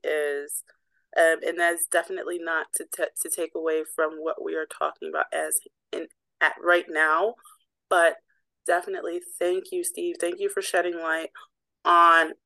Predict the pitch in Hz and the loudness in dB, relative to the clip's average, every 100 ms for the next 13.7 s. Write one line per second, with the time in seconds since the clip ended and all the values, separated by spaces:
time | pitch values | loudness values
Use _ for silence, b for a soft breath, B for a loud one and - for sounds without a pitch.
0 | _ 160 175 - - 165 - - 151 - | _ 0 0 -2 -6 -6 -4 -4 -4 -2
1 | - - 165 160 165 - 175 - - - | -2 0 -2 -2 -4 0 0 0 -6 -4
2 | 180 - 170 165 165 160 160 170 165 156 | -6 0 2 2 -2 -4 -4 -4 -6 -10
3 | 156 - 156 156 147 147 - - 156 160 | -10 -2 0 0 -4 -6 -8 -6 -4 -4
4 | - 156 151 156 160 156 B B B B | 0 2 4 4 2 2 B B B B
5 | - 170 - - 165 - - 170 170 165 | 2 4 6 4 2 2 2 2 4 2
6 | - 165 160 - - - 160 - 160 156 | 0 -10 -10 -12 -12 -12 -10 -4 -2 -4
7 | - - 175 165 - - - 165 151 156 | -8 -10 -8 -8 -8 -6 -2 2 2 2
8 | - 170 160 160 165 165 160 160 - 151 | -6 -8 -8 -8 -8 -6 -4 -4 -4 -2
9 | 151 151 151 - b b b b - 165 | 2 0 0 -18 b b b b 2 2
10 | 160 170 160 165 160 160 - 160 156 156 | 4 2 4 4 4 4 6 8 8 4
11 | - _ _ _ _ _ _ _ - 156 | 0 _ _ _ _ _ _ _ 2 2
12 | 156 170 160 156 151 165 156 151 - 165 | 6 6 8 6 4 2 2 2 2 2
13 | 170 - 170 160 165 160 156 | -2 -6 -6 -6 -8 -2 -2